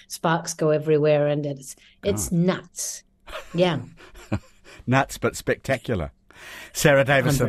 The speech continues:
Speaker 1: very proud.
Speaker 2: is in Barcelona, calling home. So it's a beautiful city, access to mountains and beaches. You've brought up your boys th-, there and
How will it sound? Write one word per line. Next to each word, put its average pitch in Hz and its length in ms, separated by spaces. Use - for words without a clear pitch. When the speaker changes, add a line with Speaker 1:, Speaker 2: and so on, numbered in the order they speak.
Speaker 1:
very - 80
proud. 127 100
Speaker 2:
is 107 140
in 104 180
Barcelona, 107 640
calling 104 300
home. 85 300
So 151 220
it's 151 140
a 156 40
beautiful 151 400
city, 120 360
access 135 440
to 127 100
mountains 117 540
and 101 160
beaches. 110 500
You've 196 300
brought 196 320
up 165 200
your 139 260
boys 143 600
th-, 131 220
there 151 460
and 143 260